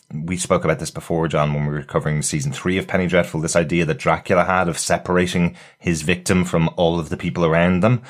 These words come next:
all their support network and all their support system, and then turning them to the dark side, like he did with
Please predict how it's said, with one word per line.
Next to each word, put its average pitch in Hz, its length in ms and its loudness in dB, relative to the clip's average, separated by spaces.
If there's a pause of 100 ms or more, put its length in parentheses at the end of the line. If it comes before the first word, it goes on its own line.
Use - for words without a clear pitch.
(140)
all 80 160 0
their 80 120 -2
support 90 480 -2
network 85 340 -2
and 87 80 2
all 85 100 4
their 82 80 2
support - 360 -4
system, 78 340 -2
and 80 180 -2
then 82 340 2 (220)
turning 85 400 2
them 80 120 2
to - 100 -8
the 82 80 0
dark 80 300 2
side, 69 320 0 (280)
like 80 260 -2
he 82 100 0
did 80 300 0 (280)
with 95 320 2